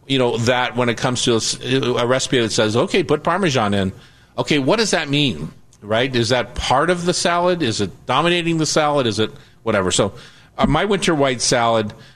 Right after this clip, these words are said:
the cheese is, uh, intended to be there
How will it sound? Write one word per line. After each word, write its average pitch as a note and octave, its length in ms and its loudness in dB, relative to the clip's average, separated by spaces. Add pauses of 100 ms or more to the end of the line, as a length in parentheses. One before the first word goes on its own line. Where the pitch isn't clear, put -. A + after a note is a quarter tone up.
(200)
the B2+ 100 0
cheese G3 560 0
is, B2+ 420 -2
uh, A#2 400 2
intended C3+ 720 0
to C3+ 80 0
be A2+ 460 0 (1300)
there A#2 800 0